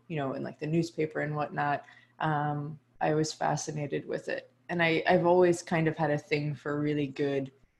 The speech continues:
products. Like, I loved things that, in general, that were intentional and well-made, um,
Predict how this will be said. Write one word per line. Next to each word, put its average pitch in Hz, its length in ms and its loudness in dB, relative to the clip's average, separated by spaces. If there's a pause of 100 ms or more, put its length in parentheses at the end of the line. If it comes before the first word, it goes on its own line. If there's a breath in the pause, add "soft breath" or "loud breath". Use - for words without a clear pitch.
(600)
products. - 680 2 (120)
Like, 170 140 -2
I 165 80 6
loved 160 520 4 (300)
things 156 480 0
that, 143 480 0 (720)
in 233 100 12
general, 220 320 8
that 170 160 4
were 165 220 4 (100)
intentional 170 920 2
and 165 680 2 (680)
well-made, 170 920 6 (680)
um, 160 680 0